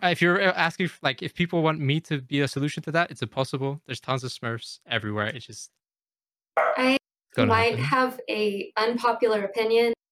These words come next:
Speaker 2: but I kind of, like, I think that Smurfs are fine. Like, I think it's kind of the experience of
Speaker 1: Swear.
Speaker 2: Overwatch.
Speaker 1: <laughs>
Speaker 2: Like, <laughs> I,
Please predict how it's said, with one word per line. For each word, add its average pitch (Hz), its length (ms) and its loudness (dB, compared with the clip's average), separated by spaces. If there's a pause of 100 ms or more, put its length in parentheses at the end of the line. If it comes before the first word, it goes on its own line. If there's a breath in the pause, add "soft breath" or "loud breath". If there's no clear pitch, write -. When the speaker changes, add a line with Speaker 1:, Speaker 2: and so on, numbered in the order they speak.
(400)
Speaker 2:
but 233 360 4 (200)
I 427 640 4
kind 359 380 2
of, 415 220 4
like, 247 500 2 (640)
I 403 400 6 (340)
think 294 280 2 (200)
that 226 200 4
Smurfs 254 480 0
are 240 100 4
fine. 220 560 0
Like, 220 480 0
I 240 120 0
think 254 180 4
it's 247 120 2
kind 240 220 0
of 233 80 2
the 226 140 6
experience 220 680 2
of 220 100 0
Speaker 1:
Swear. 190 680 2
Speaker 2:
Overwatch. - 400 4
Speaker 1:
<laughs> - 100 -20 (160 loud breath)
Speaker 2:
Like, 262 440 4
<laughs> - 380 0
I, 302 440 4